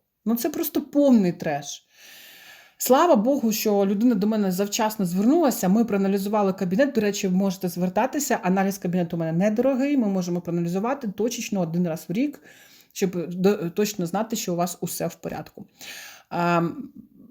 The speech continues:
проаналізували кабінет, побачили, що цей лист, ця, цей акт є. І так, він виглядає так. Відділ податків і зборів,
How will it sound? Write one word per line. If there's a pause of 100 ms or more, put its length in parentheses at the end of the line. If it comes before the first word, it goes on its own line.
(140)
проаналізували
кабінет,
побачили,
що
цей
лист,
ця,
цей
акт
є.
І
так,
він
виглядає
так.
Відділ
податків
і
зборів,